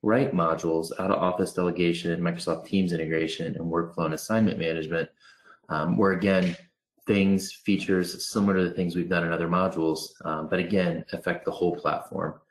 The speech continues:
So not just for change, not just for supplier. You can use out of office delegation no matter what modules you have. Uh,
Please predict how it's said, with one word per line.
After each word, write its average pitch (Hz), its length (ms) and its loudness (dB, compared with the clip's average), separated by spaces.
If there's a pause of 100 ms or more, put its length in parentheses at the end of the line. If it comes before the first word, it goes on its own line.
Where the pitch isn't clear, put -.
(260)
So 80 420 0
not 92 360 2
just 92 320 0
for 87 80 0
change, 80 440 -4
not 85 200 -2
just 87 260 0
for 82 80 -4
supplier. 78 480 -4
You 85 180 -4
can 87 180 -2
use 85 140 0
out 80 180 0
of - 160 -4
office 90 340 0
delegation 80 800 -2
no 80 80 -6
matter 80 180 2
what 82 240 2
modules 78 400 -2
you 76 180 -10
have. 73 240 -6 (640)
Uh, 156 140 -8